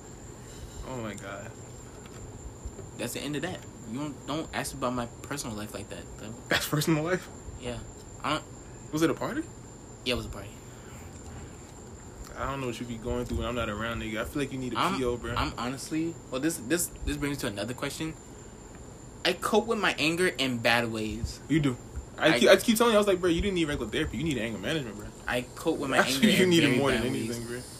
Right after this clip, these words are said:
Speaker 2: Like, that, that fight, honestly, it didn't need to go there. But in my head, I was like, "This is a way to take out my anger, so I'ma let it out." It might have been the bad way to let it out, but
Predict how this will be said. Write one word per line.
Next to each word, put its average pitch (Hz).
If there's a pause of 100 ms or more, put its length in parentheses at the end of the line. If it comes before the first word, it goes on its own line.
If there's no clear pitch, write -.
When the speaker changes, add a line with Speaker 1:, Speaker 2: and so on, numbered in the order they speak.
(100)
Speaker 2:
Like, 117
that, 143 (140)
that 131
fight, 120 (200)
honestly, 143 (720)
it 131
didn't 135
need 127
to 123
go 120
there. 147 (500)
But 127 (1160)
in 147
my 151
head, 143
I 147
was 147
like, 123
"This 135
is 156
a 143
way 135
to 113
take 135
out 131
my 120
anger, 135
so -
I'ma 139
let 131
it 120
out." 143 (1400)
It 480
might 508
have 427
been 339
the 226
bad 131
way 123
to 127
let 123
it 135
out, 190
but 170